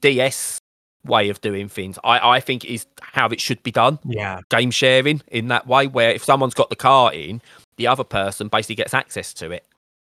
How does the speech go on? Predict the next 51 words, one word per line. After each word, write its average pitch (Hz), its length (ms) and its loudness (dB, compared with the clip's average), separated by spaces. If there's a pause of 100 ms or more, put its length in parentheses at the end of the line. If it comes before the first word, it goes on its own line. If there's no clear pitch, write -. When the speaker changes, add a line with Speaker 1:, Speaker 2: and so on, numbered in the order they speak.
(120)
Speaker 2:
Yeah. 95 280 -12 (240)
Speaker 1:
You 143 100 -6
know, 98 180 -8
that, 123 180 -2
I 120 100 -2
think - 180 -6
that's 110 220 -8
really 123 320 -2
how 113 140 0
it 101 120 -12
should - 140 -12
be. - 80 0
You 165 160 -8
could 285 120 -4
stream 320 400 -6
it. 87 160 -8 (500)
When 143 180 2
I'm 220 120 2
playing 170 240 -2
Switch - 300 -6
with 110 80 -8
my 113 80 -2
daughter, 113 320 -4
we're 92 80 -10
doing 101 180 -4
it - 120 -12
for - 100 -12
fun. 80 340 -2 (600)
Um, 101 300 0
I'm 123 140 0
not 143 260 4
doing, 123 260 2
like, 113 260 0
competitive 110 640 -4
Street - 380 -4
Fighter - 520 -4 (520)
where 104 420 4 (100)
every 117 300 -2
frame 98 440 -2
matters. 107 440 -6
I'm 104 160 -6
playing 104 380 0
Mario 101 300 -2
Kart 92 320 -2
with 98 140 -6
my 95 100 -2
daughter 95 380 -8
or 90 120 -6
something 92 340 -10
like 92 240 -2
that. 92 340 -4